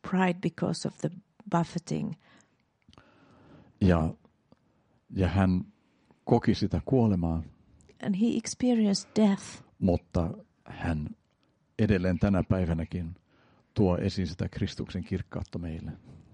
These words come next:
Speaker 1: And still today he brings out the glory of Christ to us.
Speaker 2: Kahdentuhannen vuoden päästäkin vielä.
Speaker 1: After two thousand years,
Speaker 2: Hänen
Speaker 1: still.
Speaker 2: elämänsä puhuu meille.
Speaker 1: His life speaks to us.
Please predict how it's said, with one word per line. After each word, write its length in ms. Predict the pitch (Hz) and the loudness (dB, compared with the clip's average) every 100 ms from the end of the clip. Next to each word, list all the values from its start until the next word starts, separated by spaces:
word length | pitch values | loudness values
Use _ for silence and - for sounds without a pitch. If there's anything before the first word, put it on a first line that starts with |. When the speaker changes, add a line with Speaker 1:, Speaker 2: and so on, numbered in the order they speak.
| - - | -12 0
Speaker 1:
And 140 | 202 | 0
still 400 | 196 - 262 247 | 0 -2 2 2
today 560 | 220 208 190 214 190 170 | 4 2 2 2 2 2
he 120 | 190 208 | 2 2
brings 320 | 208 208 196 | 4 2 2
out 300 | - 202 190 | 0 0 0
the 80 | - | -2
glory 500 | - 196 196 196 190 | -2 0 2 2 0
of 80 | - - | -2 -4
Christ 440 | - 190 170 - - | -4 -4 -4 -6 -6
to 80 | - 180 - | -4 -4 -4
us. 160 | - - | -6 0
Speaker 2:
Kahdentuhannen 640 | 120 110 95 87 90 85 | 2 4 2 2 2 0
vuoden 240 | 90 87 | -2 -2
päästäkin 560 | - 131 82 - - - | -4 -6 -6 -10 -12 -12
vielä. 260 | - - - - - - | -12 -12 -16 -18 -14 0
Speaker 1:
After 360 | 220 220 - 202 - | 2 2 0 -2 0
two 180 | 240 226 | 0 2
thousand 460 | 226 226 214 220 | 2 2 2 2
years, 680 | 202 208 202 - - - - - | 2 4 2 -2 -6 -6 -10 -12
Speaker 2:
Hänen 240 | - 90 90 | -2 0 2
Speaker 1:
still. 160 | 92 | 2
Speaker 2:
elämänsä 420 | 98 90 85 - - | 2 2 0 -4 -6
puhuu 340 | - 90 85 | 0 2 0
meille. 360 | 82 82 85 80 - - | -2 -6 -8 -12 -16 -2
Speaker 1:
His 260 | 262 240 - | 0 0 0
life 360 | 208 185 180 | 2 2 0
speaks 540 | - - 214 190 - - | -6 0 4 4 2 -2
to 140 | 165 - 170 | -2 -2 -6
us. 280 | - - - | -10 -14 -14